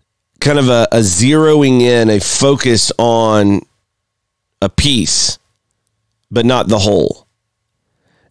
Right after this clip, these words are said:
And that is where we have issues. The U S L is focused on the U S L.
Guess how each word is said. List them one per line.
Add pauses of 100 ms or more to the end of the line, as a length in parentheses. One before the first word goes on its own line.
And (120)
that
is
where (920)
we
have
issues. (1800)
The
U
S
L
is
focused
on
the
U
S
L.